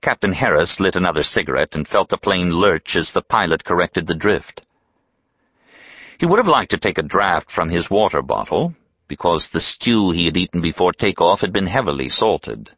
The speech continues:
But he was in uniform, and one should try to exert a little self-discipline.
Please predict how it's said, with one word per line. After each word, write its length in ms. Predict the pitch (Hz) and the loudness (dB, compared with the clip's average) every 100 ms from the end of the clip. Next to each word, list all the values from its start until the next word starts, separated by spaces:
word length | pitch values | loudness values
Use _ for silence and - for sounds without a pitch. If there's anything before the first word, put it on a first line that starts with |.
| _ _ _ _ _ _ | _ _ _ _ _ _
But 100 | - | -4
he 100 | 151 | 0
was 140 | 190 190 | 2 2
in 120 | 185 | 2
uniform, 720 | 190 196 101 - 58 64 170 | 4 2 0 -2 -2 0 -2
and 180 | 165 160 | -4 -4
one 240 | 180 170 | 0 0
should 200 | - 160 | 0 -4
try 300 | - 208 110 | 0 0 2
to 160 | 82 82 | 2 0
exert 380 | 76 87 101 82 | 0 0 0 0
a 40 | |
little 240 | 92 73 73 | 0 0 -2
self-discipline. 920 | 76 67 - 95 67 - 55 50 | -2 -2 -4 -4 -6 -10 -16 -18